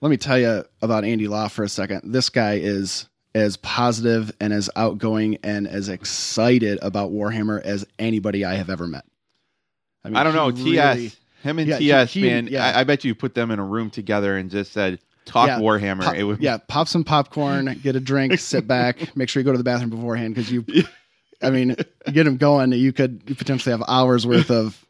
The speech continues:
Speaker 2: <laughs>
Speaker 1: of hilarious content just listening to him talk.
Speaker 2: Right.
Speaker 1: But yeah, so he, uh, Andy Law, of course, is the head producer on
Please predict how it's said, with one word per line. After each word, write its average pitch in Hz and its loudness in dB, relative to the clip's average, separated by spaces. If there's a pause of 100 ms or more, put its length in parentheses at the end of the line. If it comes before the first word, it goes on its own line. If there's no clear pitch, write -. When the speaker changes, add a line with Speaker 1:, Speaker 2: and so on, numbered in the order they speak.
(120)
Speaker 2:
<laughs> 180 -6
Speaker 1:
of 117 0 (140)
hilarious 123 2
content 120 -4
just 120 -4
listening 120 0
to 110 -4
him 107 -6
talk. 92 -8 (140)
Speaker 2:
Right. 104 2 (1700)
Speaker 1:
But 143 4
yeah, 131 4
so 123 -2
he, 131 4 (240)
uh, 123 2
Andy 131 2
Law, 127 2
of 113 -4
course, 170 2
is 110 -2
the 113 2 (140)
head 117 -4
producer 113 0
on 107 -2